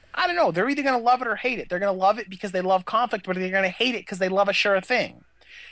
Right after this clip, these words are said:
The Democrats are gonna try to play it off as, "Look at the Republicans, ha ha, they don't know what to do."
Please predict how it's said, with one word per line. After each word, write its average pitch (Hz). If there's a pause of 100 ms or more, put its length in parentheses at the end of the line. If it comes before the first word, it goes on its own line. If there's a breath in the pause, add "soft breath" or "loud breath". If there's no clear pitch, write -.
(180 loud breath)
The 170
Democrats 240
are 233
gonna 208
try 196
to 185
play 190
it 175
off 202
as, 165
"Look 160
at 160
the 139
Republicans, 196
ha 156
ha, 202
they 170
don't 156
know 160
what 160
to 165
do." 220